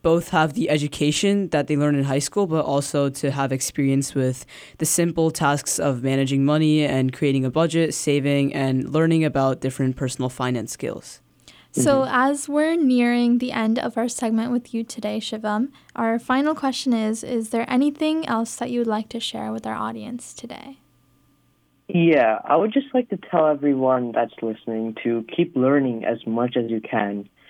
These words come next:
Speaker 3: and so that you could finally be financially independent in the future, and don't give up on your dreams and keep going until you make it.
Speaker 2: I really like that. Uh, thank you so much for being here today, Shivam. We had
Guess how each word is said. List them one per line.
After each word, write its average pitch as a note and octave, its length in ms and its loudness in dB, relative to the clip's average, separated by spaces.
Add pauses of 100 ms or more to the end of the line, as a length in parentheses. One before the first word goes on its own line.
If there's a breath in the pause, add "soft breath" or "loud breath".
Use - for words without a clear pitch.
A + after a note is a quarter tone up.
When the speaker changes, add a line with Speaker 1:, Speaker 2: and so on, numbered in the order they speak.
(380 soft breath)
Speaker 3:
and A#2+ 600 2
so C3+ 100 0
that B2+ 160 4
you B2+ 100 0
could C3 200 -8 (200)
finally B2+ 480 0 (100)
be A#2 360 -6 (220)
financially B2 640 2
independent A#2 920 -2
in A2+ 120 -2
the G#2+ 80 -2
future, B2+ 520 -2 (420 soft breath)
and A#2 520 2
don't C3 260 0
give A#2+ 180 0
up A2+ 280 2 (320)
on A2+ 180 2
your G#2+ 140 0
dreams G#2+ 580 0 (220)
and G#2 480 2
keep B2 240 -2
going A2 640 0
until G#2+ 260 -4
you G#2 140 -2
make G2+ 260 -8
it. - 140 -14 (560)
Speaker 2:
I C#4 60 -4
really D4 220 -4
like F4+ 220 -2
that. A3 340 2
Uh, A3+ 280 -2
thank C4+ 260 0
you D4 60 2
so C#4 180 -2
much C4 260 0
for C4+ 140 -2
being B3 320 2
here B3 160 0
today, B3 300 -4
Shivam. B3 440 -4
We A3+ 140 -2
had G#3+ 460 -4